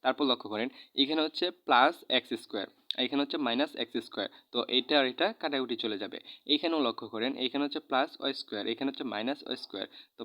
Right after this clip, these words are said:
প্লাস মাইনাস এটাও কাটাকুটি চলে যাবে। তারপর লক্ষ্য করেন, এখানে হচ্ছে এক্স ওয়াই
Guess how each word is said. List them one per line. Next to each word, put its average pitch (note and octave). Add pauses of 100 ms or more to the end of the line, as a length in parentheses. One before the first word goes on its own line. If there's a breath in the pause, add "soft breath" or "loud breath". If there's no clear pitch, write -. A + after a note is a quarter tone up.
প্লাস A#2 (100)
মাইনাস C#3 (100)
এটাও D3+
কাটাকুটি B2
চলে G#2+
যাবে। F2+ (300 loud breath)
তারপর C#3
লক্ষ্য C3
করেন, A#2 (120)
এখানে D3+
হচ্ছে D#3 (260)
এক্স -
ওয়াই D3+